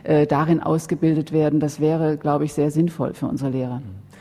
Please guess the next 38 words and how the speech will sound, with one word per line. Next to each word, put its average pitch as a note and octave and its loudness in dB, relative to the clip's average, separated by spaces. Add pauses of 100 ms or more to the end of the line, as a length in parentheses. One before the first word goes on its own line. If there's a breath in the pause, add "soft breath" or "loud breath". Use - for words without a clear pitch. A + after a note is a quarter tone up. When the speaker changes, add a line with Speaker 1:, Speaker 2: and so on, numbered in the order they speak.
(140)
Speaker 2:
Wobei A#2+ 0
ja A#2+ -2
wirklich C3 -6
die A#2 -12
Schulen C3+ -4
heutzutage A2 -6
auch G#2 -6
oft - -10
überfordert G#2+ -6
werden, G#2+ -6
indem G#2+ -8
so G#2+ -8
ziemlich B2 -6
alles, C#3+ -2
was G2+ -10
schief - -12
geht, B2+ -4 (240 loud breath)
die C#3+ -10
Speaker 1:
Mhm. C#3+ -4
Speaker 2:
Schule C#3+ -4
reparieren A#2 -4
soll. G#2+ 2
Sie G#2+ -6
sprechen A#2+ -6
in A#2 -2
Ihrem A2 -2
Buch, B2+ -6
das A#2 -6
hat - -4
mir A2+ 0
sehr A#2 -2
gut B2+ -6
gefallen, A#2 -2
von - -6
einem G2+ -2
Machbarkeitswahn G#2+ -4
zu B2+ -8
denken, A#2+ -2